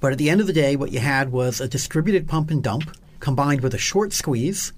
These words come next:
which I think most people here understand, and combined with a gamma squeeze, which I bet most people here don't understand.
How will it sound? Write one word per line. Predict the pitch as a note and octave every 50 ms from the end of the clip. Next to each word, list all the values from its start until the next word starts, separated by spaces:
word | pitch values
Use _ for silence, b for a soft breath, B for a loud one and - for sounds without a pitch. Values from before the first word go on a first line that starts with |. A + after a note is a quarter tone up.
| - - -
which | - C3+
I | C#3+ B2+
think | B2+ C#3 B2+ B2
most | B2 C#3 D3 D3
people | - - D3 C3+
here | A#2+ C3+ C#3 B2+
understand, | A#2+ A2+ G#2+ G#2+ - - - A2 G2+ A2+ E3+ G#3 - - - b b b b -
and | C#3+ C#3 C3
combined | D3 D3+ C3+ D3+ D3 D3 C#3+ B2+
with | C3+
a | B2+ G#2
gamma | - D#3+ F3+ A3 A3 G3+
squeeze, | - - - C#3+ B2 A#2+ - -
which | - B2 -
I | C#3
bet | A#2 C#3 C#3 -
most | C#3 B2+ C3 B2+ -
people | - D3 C3+ D3 B2
here | A2 C3 A#2+
don't | G#2+ G#2+ C#3+ B2+ A#2+ A2 A2
understand. | F#2+ F2+ G2 - - - A2 - - - -